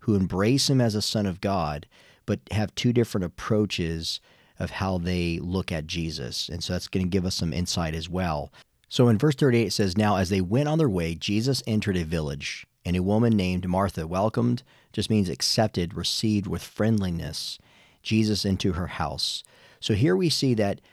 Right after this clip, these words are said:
Mary and Martha are sisters, and it seems that there's this familial relationship that Jesus actually has with them. Now remember,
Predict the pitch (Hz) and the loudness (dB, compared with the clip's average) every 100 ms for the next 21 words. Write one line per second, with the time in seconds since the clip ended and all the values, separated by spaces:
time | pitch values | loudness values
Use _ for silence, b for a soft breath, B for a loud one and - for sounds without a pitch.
0 | b b - 104 113 143 175 131 107 101 | b b 0 4 6 6 4 4 4 4
1 | 98 104 - 76 52 50 - _ _ _ | 4 0 -2 -6 -6 -8 -12 _ _ _
2 | - 95 90 - 135 127 - 87 60 64 | -4 -2 0 0 0 0 -2 -6 -6 -8
3 | - 101 104 - 147 185 175 131 104 107 | -8 -6 -6 -2 0 2 4 2 4 4
4 | 98 101 95 - - 104 110 131 143 113 | 4 2 -2 -4 0 4 6 6 4 4
5 | 98 90 92 95 98 90 - 80 85 80 | 2 0 0 0 -2 -2 -4 -4 -6 -6
6 | - 90 107 85 - 80 - 87 95 95 | -4 -4 -4 -6 -6 -6 -8 -8 -4 -4
7 | 87 85 - 80 85 90 101 170 165 92 | -4 -6 -8 -6 -4 0 2 2 2 0
8 | 90 | -2